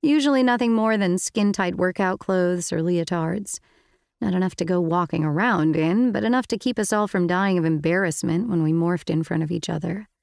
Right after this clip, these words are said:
I checked out my friends. They were mostly normal again, with just a few remaining hints that they'd been birds a minute earlier.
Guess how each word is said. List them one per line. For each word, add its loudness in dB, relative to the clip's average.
I -4
checked -4
out -2
my -2
friends. -2
They 2
were 4
mostly 4
normal 2
again, -2
with -6
just -6
a -6
few 0
remaining 2
hints 0
that -8
they'd -2
been 0
birds 0
a -2
minute 0
earlier. -2